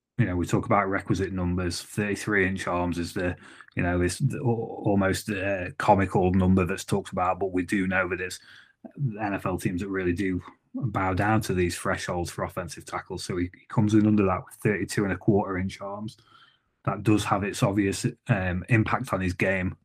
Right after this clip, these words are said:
on tape. He is prone to lunging, therefore prone to being unbalanced.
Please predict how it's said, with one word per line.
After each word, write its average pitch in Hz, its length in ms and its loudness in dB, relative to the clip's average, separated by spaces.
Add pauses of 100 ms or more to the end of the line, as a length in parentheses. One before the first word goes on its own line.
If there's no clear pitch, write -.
(140)
on 92 160 0
tape. 101 460 -2
He 95 160 0
is 95 180 -2 (500)
prone 98 300 0
to 104 120 -2
lunging, 92 800 0
therefore 92 560 -2 (340)
prone 98 260 -2
to 92 100 -6
being 95 220 2
unbalanced. 90 680 -2